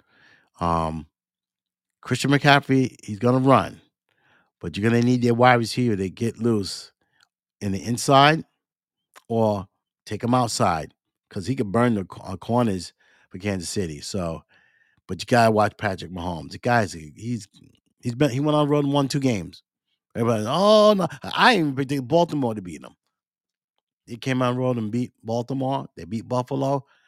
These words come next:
Man, if they win the Super Bowl now, th-, they're a dynasty. But, okay, on that note, ladies and gentlemen, I hope you all, if you're n-, watching some college basketball, but you're watching, um,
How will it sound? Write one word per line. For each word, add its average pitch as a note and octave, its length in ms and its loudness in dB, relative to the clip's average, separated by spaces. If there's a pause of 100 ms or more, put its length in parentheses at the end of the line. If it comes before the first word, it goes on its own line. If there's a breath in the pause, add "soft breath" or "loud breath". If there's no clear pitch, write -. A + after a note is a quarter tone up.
(800)
Man, C3+ 240 4
if G#2+ 60 -10
they B2 100 -4
win G#2+ 180 -4
the G#2 80 -8
Super G2+ 260 -4
Bowl F#2+ 200 -4
now, F2 360 -4
th-, F#2 200 -14
they're A#2+ 160 0
a A2 40 2
dynasty. F2 640 -10 (160)
But, D#2 240 -18 (1200)
okay, E3+ 380 -2
on C3+ 200 4
that D3+ 140 4
note, C#3+ 240 2
ladies C#3+ 260 2
and C3+ 100 0
gentlemen, D3 400 2
I B2 180 4
hope - 340 -4 (100)
you B2 180 -14 (120)
all, C3 420 4 (560 soft breath)
if - 140 -8
you're A#2 120 0
n-, A#2+ 100 -4 (100)
watching B2+ 600 0
some G#2 220 -6
college D3+ 340 2
basketball, D3+ 440 0
but G#2+ 180 -8
you're A2+ 120 -4
watching, B2 520 -4 (440 soft breath)
um, G2 540 -2